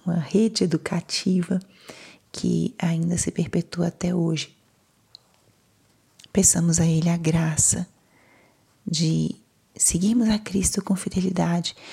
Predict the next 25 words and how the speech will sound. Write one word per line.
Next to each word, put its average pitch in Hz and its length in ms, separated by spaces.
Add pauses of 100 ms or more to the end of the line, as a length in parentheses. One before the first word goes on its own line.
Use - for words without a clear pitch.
(260)
e - 60
também 190 460
de 180 120
olharmos 175 800 (320)
a 185 80
cada 180 260
pessoa 180 480
com - 200
amor. 175 360 (1400)
Olhar 175 320
as 165 120
potencialidades, 175 1080
as 170 140
possibilidades 170 1040 (600)
e 180 60
ajudar 185 220
as 214 80
pessoas 196 320
a 190 80
crescerem, 185 580
se 180 140
desenvolverem 180 500
como 190 220
Ele 202 160
fez. - 520